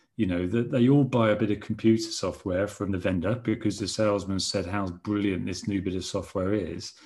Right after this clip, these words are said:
Um, and as a consequence, they think, "Well, why do we need to do testing? This thing's gonna work beautifully." Um,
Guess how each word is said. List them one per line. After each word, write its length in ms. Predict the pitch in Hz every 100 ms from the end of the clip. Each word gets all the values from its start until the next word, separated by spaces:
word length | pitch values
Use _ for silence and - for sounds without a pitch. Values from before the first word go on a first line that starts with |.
| - - - - - _ -
Um, 380 | 98 98 104 -
and 340 | 110 104 101 - -
as 140 | 101
a 40 |
consequence, 600 | 104 131 135 - 101 98
they 100 | 110
think, 260 | 104 113 104
"Well, 160 | 110 110
why 200 | 127 131
do 100 | 113
we 80 |
need 120 | 117 110
to 100 | -
do 100 | 117
testing? 540 | 131 180 - 87 90
This 180 | 110 -
thing's 220 | 107 101
gonna 180 | 104 104
work 400 | 107 117 113 -
beautifully." 720 | 135 165 - - - 80 - - _ _ -
Um, 380 | 107 107 107